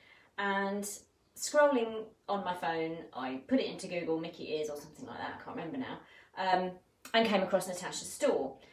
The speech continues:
So looked at the reviews, people were saying how comfy and well made the ears were.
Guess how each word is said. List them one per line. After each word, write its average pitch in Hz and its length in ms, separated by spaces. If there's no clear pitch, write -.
So 196 480
looked 269 160
at 262 60
the 214 100
reviews, 262 420
people 233 240
were 202 80
saying 185 240
how - 100
comfy 302 400
and 214 140
well 175 280
made 294 260
the 285 300
ears 254 160
were. 269 460